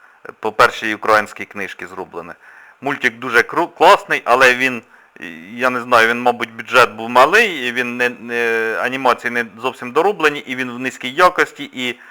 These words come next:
м, в інтернеті от він отакий роз-, розмитий. М, тому його рідко крутять, бо його складно відновити. От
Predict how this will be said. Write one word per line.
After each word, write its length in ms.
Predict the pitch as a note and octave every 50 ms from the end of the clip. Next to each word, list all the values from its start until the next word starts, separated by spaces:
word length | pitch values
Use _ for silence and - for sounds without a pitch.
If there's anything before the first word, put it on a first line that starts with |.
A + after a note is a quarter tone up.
| - - _ _ _ _ -
м, 320 | - F#2 G2+ G#2+ A2 G2+ E2 F#2
в 20 | B2
інтернеті 500 | B2+ C3 - C#3 C3+ C#3 C3 A#2+ - B2+
от 140 | B2 A#2+ -
він 140 | A#2+ A#2+ B2
отакий 420 | A#2 A#2 A#2+ A2+ - A#2 A2+ A2+
роз-, 240 | A2 A2 - - B2
розмитий. 600 | A#2+ A#2 D3 D#3+ F#3+ G3 F#3+ - D#3 C#3+ C#3 - _ _ _ _ _ _ _ _ _ _ _ _ _ _ _ _ _ _ _ _ _ _ _ _ _ _ _ _ _ _ _ _ _ _ -
М, 340 | G#2+ G#2 G#2 G#2 G2 G2+ G2+ _ _ - - - - _ _ _
тому 240 | - C3 C3 C3 C3
його 240 | B2+ B2 B2+ C3+ C3
рідко 300 | C3 B2 - - C3+ C3+
крутять, 340 | - G3 G#3+ - - B2
бо 220 | A#2+ A#2 B2+ C3 C3
його 480 | B2+ A2 B2+ C3 C3+ C#3+ C#3 B2 A2+ - - - -
складно 420 | - - - D3 C#3+ B2 B2 B2 A#2+
відновити. 680 | A#2+ A#2+ A2+ C3 C#3 D3+ F3+ F#3+ F#3 - D#3+ D#3 D3+ - - _ _ _ _ _ _ _ _ _ _ _ _ _ _ _ _ _ _ _ _ _ _ _ _
От 160 | - A#2